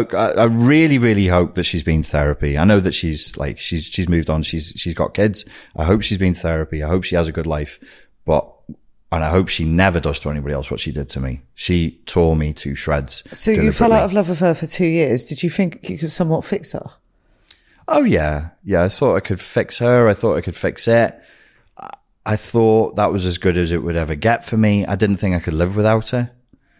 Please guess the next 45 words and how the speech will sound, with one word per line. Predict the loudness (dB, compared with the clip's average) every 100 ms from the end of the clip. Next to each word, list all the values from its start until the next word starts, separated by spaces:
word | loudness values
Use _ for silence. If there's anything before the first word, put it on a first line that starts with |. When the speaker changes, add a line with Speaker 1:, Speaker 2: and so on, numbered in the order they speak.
| _ -2
Speaker 1:
Um, | 2 4 4 4 4 2 -2 _ _ _ _ _ _ _ _ -16 -16 _ _ _ -20 -20 _ _ -2
and | 2
I | 2
think, | 2 0 2
like, | 2 2 0 -8 _ _ _
you | 0 4
know, | 4
you | 2
say, | 2 2
"What's | 2 0 0
the | -4
fear?" | -2 2 2 2 -2 -10 _ _ _ -4
Like, | 0 0
versus, | 2 4 4 2 0
like, | 0 0
getting | 0 0
into | -2
a | -2
fight, | -2 -4 -4 -4
'cause | -2
I | -2
could | -2
get | -2
my | -2
head | -2 -2
stamped | -2 -2 -2
on | -2
and | -2
die. | 0 0 2 0 -6 _ _ _ _ _
But | -2
that's | -2 0
almost | 2 2 2
like | 0 2
a |
known | 2 2 2 0
outcome. | -2 -2 -2 -2 -2 -8 _
With | -2 0 2
her, | 4 4
it | 4
was | 2
unknown | 2 4 6 4 2
outcomes, | 0 -2 -2 0 0
and | 0
it | 0
was, | 0 -2 -4